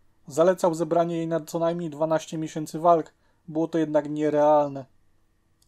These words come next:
Jak zatem widać, pod wieloma względami nie udało się zebrać środków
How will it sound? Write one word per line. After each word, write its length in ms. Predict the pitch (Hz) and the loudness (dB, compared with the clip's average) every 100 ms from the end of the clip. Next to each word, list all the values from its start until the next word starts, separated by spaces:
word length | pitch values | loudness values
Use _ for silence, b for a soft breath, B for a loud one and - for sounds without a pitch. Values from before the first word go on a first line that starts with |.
| - | -4
Jak 140 | 151 | -2
zatem 300 | 180 185 190 | -2 -2 -4
widać, 300 | 202 185 185 | 0 0 0
pod 180 | - 156 | -4 -4
wieloma 320 | 175 175 175 | 0 2 0
względami 680 | 156 156 165 160 165 170 160 _ _ | -2 -6 -6 0 0 0 -10 _ _
nie 240 | 165 196 233 | -6 -4 -4
udało 420 | 180 165 170 175 | 2 6 6 4
się 180 | - 151 | -2 -2
zebrać 380 | 165 160 160 | 0 0 0
środków 500 | - 170 156 - 165 | -2 -4 -4 -6 -14